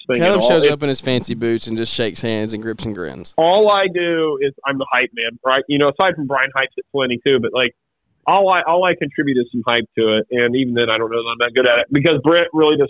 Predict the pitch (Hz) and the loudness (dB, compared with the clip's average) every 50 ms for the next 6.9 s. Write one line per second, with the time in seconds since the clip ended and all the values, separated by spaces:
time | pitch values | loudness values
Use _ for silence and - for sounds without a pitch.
0 | - - 151 123 - 139 139 120 131 131 127 123 120 117 120 120 117 113 107 107 | 0 -2 -2 -2 -2 -4 -2 0 0 0 0 0 -2 -2 -2 -2 -4 -4 -8 -12
1 | 107 110 113 113 - - - 104 101 - _ _ _ _ _ _ _ _ _ _ | -12 -10 -10 -12 -8 -4 -2 -2 -2 -4 _ _ _ _ _ _ _ _ _ _
2 | - 135 143 139 135 131 131 - - _ _ _ - - - - - 151 143 143 | -2 0 2 4 4 2 2 0 -4 _ _ _ -20 -20 -20 -16 -12 -8 -4 -2
3 | 160 160 - 143 123 127 127 151 151 156 175 185 190 180 170 165 160 160 165 165 | 0 0 0 -2 -6 -2 0 2 2 2 2 2 2 2 4 4 4 4 4 2
4 | 165 151 - 135 131 123 117 - 135 139 139 139 139 135 - _ _ _ _ - | 0 -2 -4 -6 -8 -8 -6 -2 0 2 2 2 2 0 -2 _ _ _ _ -6
5 | 135 131 131 135 127 - 143 127 - 139 131 117 123 123 123 117 - 123 110 - | -4 -2 -2 -2 -2 -2 -4 -4 -2 -2 -4 -2 0 -2 -2 -2 -2 -6 -6 -4
6 | - 117 117 117 117 113 113 113 110 98 123 120 117 113 - 117 113 | -4 -4 -2 -2 -2 0 0 0 0 0 -2 -2 -4 -4 -2 -2 -2